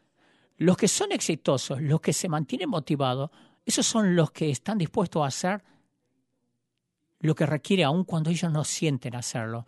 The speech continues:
La respuesta al aburrimiento espiritual es discipulado intencional. No es un momento,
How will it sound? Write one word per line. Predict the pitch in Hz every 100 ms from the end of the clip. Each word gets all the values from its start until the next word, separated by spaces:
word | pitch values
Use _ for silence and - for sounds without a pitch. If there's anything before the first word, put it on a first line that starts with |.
| -
La | 175 165
respuesta | 175 - - 349 - - 123 - _ _ _ _
al | 147 143
aburrimiento | 151 143 160 247 - 151
espiritual | 139 110 131 120 135 123 147 - _ _ _ _ _ _ _ _ _
es | - 175
discipulado | - - 156 151 151
intencional. | 139 135 123 135 147 113 - _ _ _ _ _ _ _ _ _ _ _ _ _ _ _ _ _ _ _ _
No | 156 240
es | -
un | 226
momento, | 175 147 143 120 120